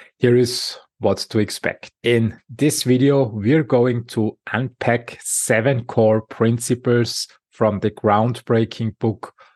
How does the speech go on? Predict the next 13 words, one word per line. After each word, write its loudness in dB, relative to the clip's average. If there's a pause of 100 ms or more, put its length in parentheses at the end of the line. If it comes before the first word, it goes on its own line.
(280)
Burn 2 (220)
the -2
Boats -2 (560)
by 0 (260)
Matt 0 (100)
Higgins. -4 (260)
These 2
principles 0
will 2
guide 0
you 0
on -2
an -2